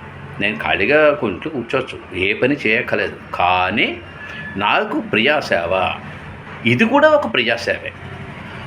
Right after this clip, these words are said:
అంటే ఒక, ఒక తెలియని విషయాల్ని ఒక జాతికి జాగృతం చేసిన వ్యక్తుల గురించి మీకు పరిచయం చేయడం అనేది,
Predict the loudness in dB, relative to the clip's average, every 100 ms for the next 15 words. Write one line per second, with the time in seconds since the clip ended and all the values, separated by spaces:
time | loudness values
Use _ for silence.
0 | 0 2 4 4 4 0 -4 -10 -2 -2
1 | 0 -2 2 4 4 4 2 2 4 4
2 | 4 4 0 -2 -2 -4 -2 -2 -2 0
3 | 2 2 2 2 6 6 6 2 0 2
4 | 4 4 4 4 2 2 2 2 4 4
5 | 6 4 4 2 2 2 0 0 2 0
6 | 0 2 2 2 0 0 -2